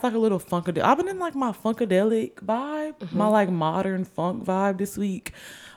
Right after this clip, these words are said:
Speaker 1: Um, I love a good funk. I think this is gonna be, like, my next type of beat. I go with, like, these phases of type of beats that I make. So I think I'm gonna make the, like, turns, like, a little funk,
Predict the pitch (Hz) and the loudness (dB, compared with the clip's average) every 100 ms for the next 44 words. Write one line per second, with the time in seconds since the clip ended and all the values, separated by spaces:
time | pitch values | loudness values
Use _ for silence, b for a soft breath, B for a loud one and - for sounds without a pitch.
0 | - 170 180 175 202 190 165 151 147 - | -8 -2 0 2 2 4 4 2 -2 -2
1 | 147 160 247 - 269 226 185 165 165 165 | -2 -2 -2 -4 -2 -2 0 -2 -2 -4
2 | - - 165 - 151 123 123 160 160 151 | -6 -6 -6 -2 -4 -4 -6 -4 -4 -10
3 | - - - 202 262 294 247 220 190 185 | -14 -16 -8 -4 -2 -4 -6 -6 -8 -8
4 | - 156 151 147 - - 151 143 151 170 | -10 -10 -10 -14 -12 -10 -8 -6 -8 -6
5 | 170 160 - 165 180 226 247 240 196 196 | -6 -6 -8 -6 -6 -6 -4 -2 -2 -4
6 | - 165 156 151 - B B B B 160 | -8 -8 -8 -8 -12 B B B B -6
7 | 156 175 170 156 151 151 147 127 - - | -4 -4 -6 -6 -8 -6 -6 -8 -10 -6
8 | 170 180 180 - - | -4 -4 -6 -10 -18